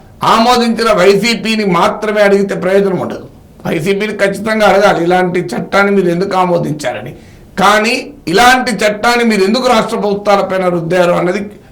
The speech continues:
బీజేపీని కూడా అడగాలి కదా. కానీ టీడీపీ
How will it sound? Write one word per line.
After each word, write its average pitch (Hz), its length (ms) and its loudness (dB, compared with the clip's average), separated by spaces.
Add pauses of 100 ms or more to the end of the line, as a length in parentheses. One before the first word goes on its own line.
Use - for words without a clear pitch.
(140)
బీజేపీని 196 400 -2
కూడా 185 120 2
అడగాలి 160 340 0
కదా. 143 280 -4 (500)
కానీ 220 240 2
టీడీపీ 247 520 -2